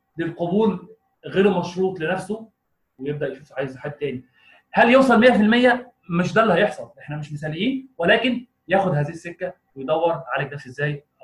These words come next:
أغير ده إزاي، أنا باصص على نفسي إزاي، معتقداتي تجاه نفسي إيه، هل أنا بعرف، إحنا قلنا المرة اللي فاتت، هل أنا بعرف أقعد مع نفسي أصلا ولا أنا بكره أواجهها وبكره أخاف منها؟ يعني أول حاجة اللي بيكره يواجه نفسه أصلا بيكره يقعد معاها.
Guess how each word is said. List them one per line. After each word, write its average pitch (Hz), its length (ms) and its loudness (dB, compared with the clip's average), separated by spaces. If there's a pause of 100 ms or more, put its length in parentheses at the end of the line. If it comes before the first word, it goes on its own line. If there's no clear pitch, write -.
أغير 143 180 -4
ده 120 220 -16
إزاي، 143 340 -6 (220)
أنا 139 140 2
باصص 160 240 0
على 131 100 -4
نفسي 151 180 -8
إزاي، 147 220 -2
معتقداتي 143 540 -8
تجاه 151 100 -8
نفسي 156 280 -10
إيه، 165 280 -8 (600)
هل 170 160 4
أنا 190 140 6
بعرف، 180 320 6
إحنا 156 260 -6
قلنا 175 140 -2
المرة 170 120 0
اللي 170 120 0
فاتت، 175 160 -4
هل 151 60 -4
أنا 180 120 2
بعرف 175 300 2
أقعد 180 160 4
مع 180 140 -2
نفسي 170 180 -6
أصلا 170 320 -6
ولا 139 200 -10
أنا 170 80 -4
بكره 156 280 -2
أواجهها 156 360 -4
وبكره 156 340 -6
أخاف 156 220 -16
منها؟ 151 160 -16 (220)
يعني 165 220 -2
أول 190 200 0
حاجة 180 280 0
اللي 175 120 -4
بيكره 208 280 -2
يواجه 175 220 -2
نفسه 180 280 -8
أصلا 170 200 -12
بيكره 175 200 -14
يقعد 160 160 -8
معاها. 143 340 -4